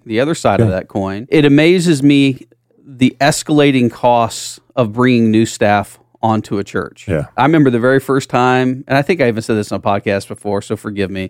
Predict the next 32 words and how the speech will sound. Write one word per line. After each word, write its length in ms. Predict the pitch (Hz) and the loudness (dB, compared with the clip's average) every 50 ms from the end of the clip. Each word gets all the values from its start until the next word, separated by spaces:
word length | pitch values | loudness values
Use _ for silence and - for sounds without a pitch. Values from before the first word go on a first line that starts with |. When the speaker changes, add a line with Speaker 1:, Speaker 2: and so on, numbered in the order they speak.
| - _ - | -6 _ 0
Speaker 1:
I 80 | 127 | 2
was 240 | 135 135 127 123 - | 4 2 2 0 -2
chair 600 | - - - - 165 147 151 160 165 165 165 160 - | -8 -12 -4 -2 0 2 2 2 2 2 2 0 2
of 180 | - 139 135 110 | 0 0 0 0
a 140 | 85 120 | -2 -4
search 360 | 120 - - 147 135 117 - - | -4 -2 -2 -2 -2 -2 -2 -2
committee 320 | - 123 123 123 120 131 | 0 0 2 2 0 -2
for 140 | - - 135 | -2 -2 -2
a 60 | 127 | 0
worship 380 | 120 113 117 113 - - - - | 0 0 0 -2 -2 -4 -6 -4
pastor, 580 | - 107 101 104 107 - - 101 101 98 139 - _ _ _ _ _ _ - | -2 0 0 0 -2 -6 -10 -12 -12 -12 -14 -18 _ _ _ _ _ _ -2
and 120 | 123 120 | 0 2
when 100 | 117 113 | 2 2
it 80 | 113 - | 0 0
came 320 | - - 131 135 139 139 | -2 0 0 2 0 0
time 440 | - - 139 127 127 131 131 127 127 | 0 -2 -2 0 2 2 2 0 0
to 100 | 117 - | 0 0
move 380 | 117 117 120 131 143 156 147 131 | 2 4 4 4 4 4 4 2
that 200 | 123 107 - - | 0 0 0 -2
person, 640 | - 110 101 101 - - - 104 101 98 98 104 - _ _ _ | -4 -4 -4 -4 -6 -8 -10 -10 -8 -8 -10 -12 -16 _ _ _
someone 300 | - - 156 156 165 180 | -2 0 4 4 4 4
in 60 | 185 | 2
the 60 | 190 | 0
church 300 | 175 - 160 156 151 151 | 0 0 0 0 0 0
said, 440 | - - 151 143 139 139 131 123 - _ _ _ _ _ _ _ _ | 0 2 4 4 4 2 0 -2 -8 _ _ _ _ _ _ _ _
"Hey, 260 | 202 254 285 185 113 | 2 2 2 2 2
we 140 | 107 143 202 | 2 4 4
don't 140 | 302 349 330 | 4 4 4
need 160 | 320 269 175 | 4 4 2
to 60 | 156 | 0
pay 280 | - - 131 131 127 123 | 0 0 2 2 4 4
movers. 680 | 117 113 120 123 131 120 - - 294 330 - - - | 4 4 4 4 4 2 2 0 -2 -4 -6 -12 -20